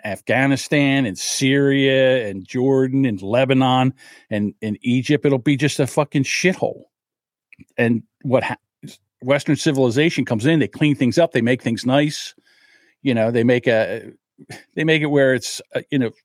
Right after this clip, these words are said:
s-, well, civilized, civilized place to live, and people are loving it.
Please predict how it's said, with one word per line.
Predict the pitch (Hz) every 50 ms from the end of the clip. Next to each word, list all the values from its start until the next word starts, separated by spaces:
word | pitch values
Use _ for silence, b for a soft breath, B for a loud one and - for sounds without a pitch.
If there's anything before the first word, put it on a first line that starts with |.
| _ _ -
s-, | - - - -
well, | - 151 - _ _ _ _ _ _
civilized, | - - - 320 277 - 71 - - - - - _ _ _ _ _
civilized | - - - - 208 226 254 247 208 190 185 - -
place | - 190 180 165 -
to | - 143
live, | 143 156 165 139 123 131 165 - _ b b b b b b b b b b b b b b b
and | 156 151 151 151 156 151
people | - 165 170 156 170
are | 170
loving | 202 247 220 120
it. | 98 -